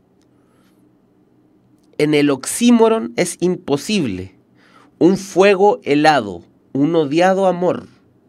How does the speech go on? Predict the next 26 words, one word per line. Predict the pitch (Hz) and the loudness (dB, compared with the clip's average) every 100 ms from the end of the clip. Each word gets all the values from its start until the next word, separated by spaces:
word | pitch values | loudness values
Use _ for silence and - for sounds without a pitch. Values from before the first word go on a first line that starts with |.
| _ _ _ _ _ _ _ _ _ | _ _ _ _ _ _ _ _ _
O | 120 | -6
sea, | 175 170 | -4 -2
son | 202 196 | -4 -4
conceptos | 190 175 208 196 208 | -6 -4 -6 -6 -6
completamente | 190 185 175 196 196 202 202 | -6 -4 -2 -2 -2 -4 -4
opuestos | 190 202 208 214 - | -4 -4 -4 -8 -6
que | 196 | -4
aparecen | 190 170 190 185 | -2 -4 -4 -6
juntos. | - 190 180 - 90 - - _ _ _ _ _ _ _ _ _ _ _ _ - - _ | -4 -2 -2 -4 -14 -16 -20 _ _ _ _ _ _ _ _ _ _ _ _ -20 -20 _
Lo | 156 | -2
importante, | 208 208 196 190 247 254 247 247 - _ _ | 0 -2 -2 2 2 4 0 0 -4 _ _
yo | 165 202 | -4 -2
creo | 220 226 214 | 2 2 2
que | 214 - - | 0 -2 0
nadie | 220 247 247 | 4 6 6
les | 247 240 | 4 4
va | 214 | 0
a | |
hacer | 220 220 196 | 0 -2 -2
distinguir | 214 - 190 185 208 | -6 -6 -8 -2 -2
entre | 208 196 202 | -2 -2 -2
una | 190 | 0
paradoja | 185 220 180 190 196 | 0 2 2 2 0
y | 185 | -2
un | 185 | -2
oxímoron. | 170 156 - 95 80 92 - | -4 -6 -8 -10 -10 -14 -18